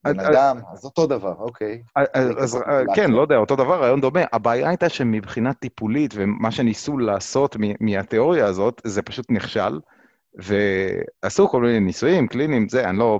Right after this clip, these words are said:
Speaker 2: מבין פסיכולוגיה כלום. וב-,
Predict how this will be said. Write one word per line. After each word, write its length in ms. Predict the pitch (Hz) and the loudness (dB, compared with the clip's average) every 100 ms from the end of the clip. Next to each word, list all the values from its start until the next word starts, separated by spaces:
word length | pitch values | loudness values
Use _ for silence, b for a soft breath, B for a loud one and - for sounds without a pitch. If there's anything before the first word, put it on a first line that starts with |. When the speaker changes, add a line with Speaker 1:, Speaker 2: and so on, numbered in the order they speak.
| - | -4
Speaker 2:
מבין 360 | 107 104 104 107 - | -8 -6 -2 -4 -6
פסיכולוגיה 420 | 101 104 98 90 | -8 -4 -4 -4
כלום. 260 | - 117 82 b b b - 92 | -4 -4 -4 b b b -20 -4
וב-, 1000 | 104 101 95 92 90 90 - - - | 0 2 2 0 -2 -4 -8 -12 -4